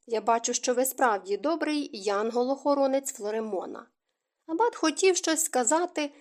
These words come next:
але цієї миті хтось увійшов до кімнати, і їхня розмова перервалася.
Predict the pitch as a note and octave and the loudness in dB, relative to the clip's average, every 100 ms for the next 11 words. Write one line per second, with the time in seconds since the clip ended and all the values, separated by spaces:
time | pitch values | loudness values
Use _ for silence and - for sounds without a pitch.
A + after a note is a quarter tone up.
0 | _ - B3+ B3+ B3+ A3+ A#3+ B3 A3 C4 | _ 0 4 4 2 0 0 2 4 2
1 | C#4+ B3 - B3 B3+ A3+ A#3+ A#3+ B3+ A#3 | 0 -2 -2 -2 -2 -6 -4 0 0 0
2 | C4 C#4+ C4 G3+ E3 - - - _ _ | -2 -2 -2 -2 -4 -8 -16 -18 _ _
3 | - G#3+ A#3 A#3 G3+ G3 G3+ C4 F#4 F4+ | -12 -4 -4 -2 -2 -2 -2 0 2 2
4 | E4+ A3+ A3+ G#3+ F3+ F3+ - - - | 0 -2 -2 0 -2 -2 -4 -6 -6